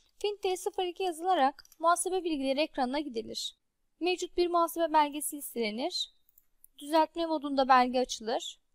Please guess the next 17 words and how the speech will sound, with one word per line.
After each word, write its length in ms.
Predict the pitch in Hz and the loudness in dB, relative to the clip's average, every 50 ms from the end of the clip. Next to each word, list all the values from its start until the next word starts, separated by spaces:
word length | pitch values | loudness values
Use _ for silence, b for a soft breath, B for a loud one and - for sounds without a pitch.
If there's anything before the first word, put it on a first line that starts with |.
| _ _ _ _ _ _ _ | _ _ _ _ _ _ _
Fonksiyonlar 760 | - 320 339 339 - - - 403 403 415 453 480 494 440 | 6 6 6 6 2 -4 -4 -2 0 2 4 2 2 2
butonu 360 | 392 392 - 349 320 269 240 - | 0 -4 -4 -4 -2 -2 -2 0
altından 680 | - 233 233 233 - - - 233 208 220 226 277 359 - _ _ _ | 2 2 2 2 -2 -6 -8 0 4 4 4 4 2 -2 _ _ _
seçeneklerden 840 | - - 359 - 381 392 381 370 - 359 339 320 311 294 311 359 381 - | -6 -4 -2 -2 0 -2 -2 0 2 6 6 6 6 6 4 4 4 2
eşleştirme 600 | - 349 339 - 381 381 - - - 381 381 392 381 | 0 0 0 2 0 0 0 0 -2 -2 -2 -2 0
seçilir. 600 | - 339 - - 240 214 240 302 - - - _ - - - - _ _ _ _ _ _ _ _ | 0 0 0 0 -4 -4 -4 -4 -4 -6 -8 _ -8 -10 -10 -10 _ _ _ _ _ _ _ _
İlgili 500 | 277 302 302 311 381 415 480 523 523 494 - _ _ | 0 0 2 2 4 6 8 6 6 4 -2 _ _
müşteri 460 | 311 294 339 - - - 381 415 480 | -6 -4 -4 -2 0 2 2 4 4
hesabının 680 | 480 - - 349 320 277 254 226 220 208 226 269 403 - _ - | 2 2 4 6 6 6 6 4 0 -2 -4 -4 -6 -10 _ 0
alacak 460 | - 302 320 349 359 - 427 466 466 - _ - | 2 4 6 6 4 4 2 0 0 -2 _ -2
muhasebe 460 | 285 311 302 302 - - 311 403 427 | 2 4 4 4 2 0 0 0 0
fişleri 580 | 427 415 - - - 285 240 196 226 254 359 - _ | 0 -2 -2 0 0 2 2 4 2 2 0 -4 _
ve 260 | 294 320 359 381 381 - _ | -2 0 0 0 -2 -4 _
üzerinde 520 | 302 294 277 349 349 339 370 370 453 440 440 | -12 -2 0 0 2 2 2 2 2 2 2
bulunduğumuz 540 | 427 403 359 294 262 254 233 247 - - | 2 0 0 0 -4 -6 -8 -10 -6 4
muhasebe 440 | 285 285 285 302 - 339 359 403 403 | 6 6 6 6 4 2 0 2 4
belgesinin 680 | 403 359 302 277 226 233 233 - - 226 233 277 381 466 | 6 4 4 4 2 0 -2 -2 -4 -4 -4 -4 -4 -6